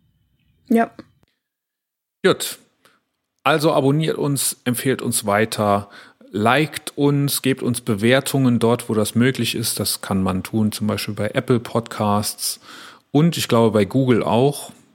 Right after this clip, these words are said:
Speaker 2: weiß ich gar nicht so genau. Spotify, kann man da bewerten? Ich glaube nicht,
Speaker 1: Mm-mm.
Speaker 2: ne?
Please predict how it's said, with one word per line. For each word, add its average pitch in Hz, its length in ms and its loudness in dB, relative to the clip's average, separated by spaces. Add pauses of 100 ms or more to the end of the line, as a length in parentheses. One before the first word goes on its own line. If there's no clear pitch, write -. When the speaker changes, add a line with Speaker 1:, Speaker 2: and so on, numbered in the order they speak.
(120)
Speaker 2:
weiß 110 200 -2
ich 104 140 -6
gar 104 140 -4
nicht 107 160 -2
so 107 140 -4
genau. 98 560 -4 (760)
Spotify, 156 960 2
kann 127 140 -2
man 175 160 2
da 120 100 4
bewerten? 98 800 -2
Ich - 120 -20
glaube 110 260 -2
nicht, 113 240 0 (140)
Speaker 1:
Mm-mm. 101 80 0
Speaker 2:
ne? 156 260 0